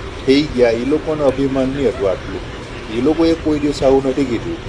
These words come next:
કે વિક્રમ બ-, બોલિવૂડવાળાએ પહેલાં તપાસ કરવું પડે કે વિક્રમ ઠાકોરની પિક્ચર રિલીઝ તો નથી થતી ને. અરે ભાઈ,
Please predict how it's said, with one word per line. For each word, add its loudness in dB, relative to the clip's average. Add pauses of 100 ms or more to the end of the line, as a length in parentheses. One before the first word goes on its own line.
(760)
કે -4
વિક્રમ 0 (100)
બ-, 6
બોલિવૂડવાળાએ 4
પહેલાં 0
તપાસ -2 (120)
કરવું -2
પડે -2 (1700)
કે -2
વિક્રમ 0
ઠાકોરની 0
પિક્ચર 2
રિલીઝ 0
તો -2
નથી -2
થતી -2
ને. -6 (1300)
અરે 4
ભાઈ, 0